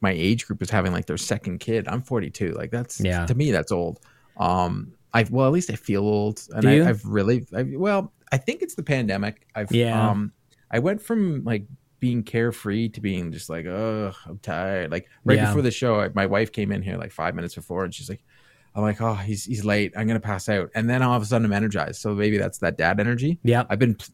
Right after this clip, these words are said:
Speaker 1: I've been staying up trying to finish Horizon.
Speaker 2: Mm.
Speaker 1: The longest game ever. Well,
Speaker 2: Yes,
Speaker 1: I'm
Speaker 2: it
Speaker 1: still
Speaker 2: is.
Speaker 1: enjoying, but I'm enjoy-, but I'm making it long.
Speaker 2: Yeah.
Speaker 1: I'm that guy. I'm like, "Okay, so, like, you see the mission, it's on the other side of the map." I'm like, "Oh, I could go there."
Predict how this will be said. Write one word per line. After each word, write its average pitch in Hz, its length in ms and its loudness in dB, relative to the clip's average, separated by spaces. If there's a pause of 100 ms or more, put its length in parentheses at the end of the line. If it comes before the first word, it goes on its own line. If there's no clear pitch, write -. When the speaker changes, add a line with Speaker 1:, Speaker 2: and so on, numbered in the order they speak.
Speaker 1:
I've 147 80 2
been 165 120 0
staying 131 440 -2
up 143 240 -4
trying 104 220 0
to 98 60 -2
finish 110 300 -2
Horizon. 107 540 0 (360)
Speaker 2:
Mm. 123 440 6
Speaker 1:
The 107 60 6
longest 113 420 4
game 110 200 4
ever. 107 440 0
Well, 117 100 6
Speaker 2:
Yes, 139 220 6
Speaker 1:
I'm 147 80 8
Speaker 2:
it 139 80 8
Speaker 1:
still 165 180 8
Speaker 2:
is. 117 140 6
Speaker 1:
enjoying, 107 260 4 (460)
but 127 120 4
I'm 156 140 6
enjoy-, 143 320 4
but 120 240 0 (180)
I'm 117 240 4
making 117 360 2
it 117 100 0
long. 117 400 0 (500)
Speaker 2:
Yeah. 120 100 6
Speaker 1:
I'm 117 120 6
that 135 180 4
guy. 107 220 6
I'm 107 160 4
like, 104 220 2
"Okay, 85 360 0
so, 87 260 -4
like, 85 200 -4
you 101 60 -6
see - 180 -8
the 104 100 -4
mission, 98 320 -4
it's 90 140 -8
on 82 80 -6
the 87 80 -6
other 98 120 -6
side 104 140 -6
of 95 60 -6
the 85 60 -10
map." 87 260 -2
I'm 82 100 -8
like, 87 140 -6
"Oh, 104 60 -2
I 143 80 0
could - 180 -8
go 127 220 0
there." - 320 -4